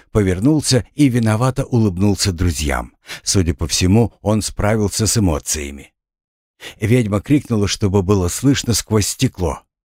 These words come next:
«Садись в машину!» «Мань,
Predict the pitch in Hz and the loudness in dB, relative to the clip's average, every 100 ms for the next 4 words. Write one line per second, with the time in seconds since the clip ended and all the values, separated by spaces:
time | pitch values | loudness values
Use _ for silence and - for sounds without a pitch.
0 | _ _ _ - - 131 131 196 - 117 | _ _ _ -8 0 2 4 4 2 -4
1 | 117 147 165 - 202 135 69 _ _ _ | 0 0 2 2 2 2 -4 _ _ _
2 | _ _ _ _ _ _ _ _ 82 95 | _ _ _ _ _ _ _ _ -2 0
3 | 71 | -2